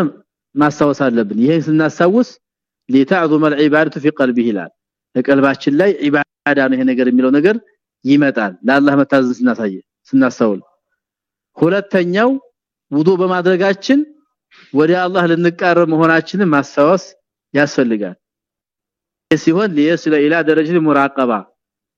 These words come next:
ፈዩሕሲኑ ዒባደተሁ፣ ወደ አላህ ልንቃረብ መሆን ስናቅ ይሄን ነገር አላህ ይከታተለናል የሚለውን ነገር አስተካክለን ውዱእ ማድረግ አለብን የሚለውን ነገር ግንዛቤ ይሰጠናል።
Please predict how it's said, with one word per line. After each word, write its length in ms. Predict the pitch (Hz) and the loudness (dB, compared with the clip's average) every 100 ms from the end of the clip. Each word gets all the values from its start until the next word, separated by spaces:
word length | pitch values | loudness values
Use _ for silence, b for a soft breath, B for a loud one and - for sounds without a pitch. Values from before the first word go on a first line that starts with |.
| _ _ | _ _
ፈዩሕሲኑ 460 | 147 160 170 - 180 | 0 2 0 -4 -2
ዒባደተሁ፣ 560 | 156 143 131 127 120 107 98 _ _ _ _ _ _ _ | 0 2 2 0 -2 -12 -14 _ _ _ _ _ _ _
ወደ 120 | 123 147 | 0 0
አላህ 180 | 160 170 | 2 0
ልንቃረብ 500 | 170 175 175 175 170 | 2 0 0 0 0
መሆን 160 | 170 165 _ _ | 0 -4 _ _
ስናቅ 380 | 170 175 233 262 - _ _ _ _ _ _ | -4 0 0 0 -8 _ _ _ _ _ _
ይሄን 180 | 127 156 | 0 2
ነገር 240 | 170 170 175 | 2 2 0
አላህ 340 | 165 180 233 - - _ | -2 0 -2 -2 -16 _
ይከታተለናል 760 | 160 175 175 170 180 170 165 | -6 0 0 0 0 2 2
የሚለውን 300 | 156 151 143 | 2 2 2
ነገር 220 | 139 120 104 _ _ _ _ | 2 0 -4 _ _ _ _
አስተካክለን 760 | 143 139 - 180 175 170 196 196 | -4 -2 -2 0 0 0 -2 -2
ውዱእ 220 | 147 151 170 | -4 -2 0
ማድረግ 260 | 170 165 160 | 2 2 0
አለብን 500 | 151 160 165 147 156 | 0 2 0 0 0
የሚለውን 320 | 143 156 160 | 2 2 0
ነገር 240 | 180 196 240 | 2 0 -2
ግንዛቤ 340 | 165 165 143 | -2 0 0
ይሰጠናል። 420 | 135 127 110 98 | 0 -4 -6 -10